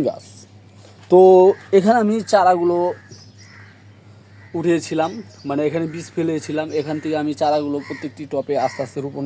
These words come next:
করে দিয়েছি। তবে যাই হোক, এখন আমরা মরিচটা, আহ, সংগ্রহ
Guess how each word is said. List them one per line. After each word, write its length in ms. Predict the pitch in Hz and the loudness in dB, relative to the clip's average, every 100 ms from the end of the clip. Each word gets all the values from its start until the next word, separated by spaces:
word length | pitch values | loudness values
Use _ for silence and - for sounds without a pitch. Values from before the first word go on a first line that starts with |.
| 135 | -6
করে 140 | 135 127 | -6 -4
দিয়েছি। 300 | 123 - - 208 - - - - - - - | -6 -6 -12 -14 -16 -20 -20 -20 -20 -20 -2
তবে 140 | 147 143 | 0 4
যাই 140 | 160 160 | 6 6
হোক, 140 | 180 214 160 | 4 2 0
এখন 140 | 143 151 | 0 0
আমরা 160 | 156 156 156 143 | 6 6 6 2
মরিচটা, 400 | 151 143 - 147 147 | -2 -4 2 6 6
আহ, 380 | 127 131 127 123 - | 6 6 6 4 2
সংগ্রহ 260 | 139 147 | -2 0